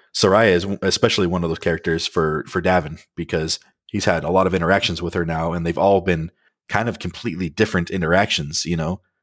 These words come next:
one where he's trying to get information from her, one where he's trying to just, like, hide his identity from her.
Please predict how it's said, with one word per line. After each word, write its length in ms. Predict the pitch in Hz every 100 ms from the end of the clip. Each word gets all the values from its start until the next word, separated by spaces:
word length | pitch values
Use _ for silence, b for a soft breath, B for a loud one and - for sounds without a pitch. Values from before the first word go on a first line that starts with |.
| _ _
one 180 | 92 92
where 80 | 87
he's 180 | 101
trying 200 | - 98
to 80 | 87
get 120 | 82 95
information 500 | 90 95 95 101 92
from 280 | 90 82 82
her, 380 | 101 98 98
one 220 | 92 90 87
where 80 |
he's 240 | 82 90 82
trying 240 | 95 87
to 140 | 87 82
just, 180 | 87
like, 140 | 85 -
hide 240 | 98 87
his 100 | 85
identity 480 | 80 78 92 104 110
from 220 | 110 110
her. 320 | 113 104 101